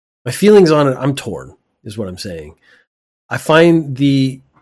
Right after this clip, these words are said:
nine eleven memes they've made in poor taste, but at the same time, I find the whole Barbenheimer thing in sort of in poor taste as well.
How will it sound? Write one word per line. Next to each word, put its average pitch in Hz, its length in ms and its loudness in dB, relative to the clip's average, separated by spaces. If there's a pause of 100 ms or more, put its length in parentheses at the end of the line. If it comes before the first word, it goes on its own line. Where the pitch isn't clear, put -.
(200)
nine 139 260 2
eleven 139 600 0
memes 156 400 0
they've 147 200 -2
made 147 300 0
in 135 180 -6
poor 143 240 0
taste, 143 440 -4
but 127 100 -6
at 127 80 -12
the 127 60 -8
same 127 260 -2
time, 120 280 -4
I 117 60 -6
find 117 260 -6
the 110 60 -6
whole 110 180 -4
Barbenheimer 107 600 -8
thing 104 200 -12
in 95 100 -14
sort 101 180 -10
of 90 80 -12
in 92 120 -14
poor 95 220 -12
taste 90 280 -14
as 87 120 -20
well. 107 240 -8